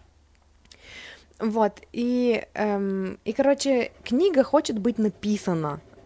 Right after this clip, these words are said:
в-, ну, кем-то, да, книга о любви к себе. И она ищет людей, с которыми она резонирует, люди, которые хотят написать книгу, возможно, о любви к себе, да. И вот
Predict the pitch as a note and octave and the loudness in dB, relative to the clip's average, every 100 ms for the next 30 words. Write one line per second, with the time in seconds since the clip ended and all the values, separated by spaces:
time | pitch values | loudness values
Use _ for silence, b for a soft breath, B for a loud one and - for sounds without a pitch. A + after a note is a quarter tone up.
0 | - - G3+ E3+ F3 G3+ F#3 E3 C#3+ F3+ | -20 -14 -8 -6 0 2 4 2 -2 -12
1 | - - - - - G#3 D#3+ D3 D#3 D3 | -18 -16 -14 -8 4 4 4 -2 -6 -2
2 | F#3 - G#3 G3 E3 E3 D#3 - D#3+ D#3 | -2 -2 -2 0 0 -2 -6 -8 -8 -10
3 | B B B B A#3 - A3+ B3 D#4+ - | B B B B -4 0 2 2 -2 -4
4 | A#3 C4+ C4+ A#3+ G3+ G3+ E3+ G#3 C4+ F#4+ | -2 -2 -2 -4 -4 -6 -4 0 2 2
5 | G#4+ b b - - A3+ C4 B3 A3 G3 | -2 b b -8 -4 -2 0 2 2 2
6 | G#3 G#3+ G3+ F3 F#3+ G3+ G3 D#3+ - E3 | 2 0 0 0 0 2 2 0 -4 -2
7 | F#3 G#3+ G#3+ F3 F3 E3 F#3+ F#3 F3 - | 0 0 0 -2 0 -2 -2 -4 -6 -4
8 | E3+ F3+ F3+ F3+ - F#3 F3+ D#3+ D#3+ E3 | -8 -8 -8 -8 -4 0 0 0 -4 -4
9 | D#3+ D#3+ E3 D#3 D#3 E3 - F#3 D#3 C#3+ | -2 -2 -2 -4 -2 -4 -4 -2 0 -2
10 | C#3 D3 C#4+ B B B B A3 G3+ C#4 | -2 -6 -6 B B B B 0 2 2
11 | F4 - | 2 -2